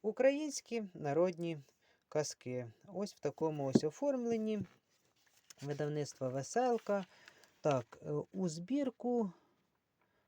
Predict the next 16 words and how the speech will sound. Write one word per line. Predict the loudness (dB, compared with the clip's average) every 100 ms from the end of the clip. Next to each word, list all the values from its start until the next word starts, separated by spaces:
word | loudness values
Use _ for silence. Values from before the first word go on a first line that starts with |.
| _ _ _ -6
е, | -4 -4 -4
поряд | 2 6 6
із | 4 -2
казками | 0 -2 0 0 2 0 -2 -2 -6 _ _ _ _ _ _ _ _ _ _ _ _ _ _ _ _ _ -8
Франка, | -6 -6 -2 2 2 2 -2 -8 _ _ _ _ _ _ _ _ _ _ _ -8
Павликова, | -6 -4 -4 -4 -2 0
Грінченко, | 0 -2 -4 -6 -8 -10 -10 -10 -10 _ _ _ _ _ _
так, | -6 -6 -8
Пчілки | _ -2 0 0 -2 -4
і |
так | -4 -4
далі, | -2 0 0 -2
і |
так | -4 -6 -4
далі. | -6 -4 -8 -12 -14
Сучасні. | -12 -6 -2 -2 -2 -6 -6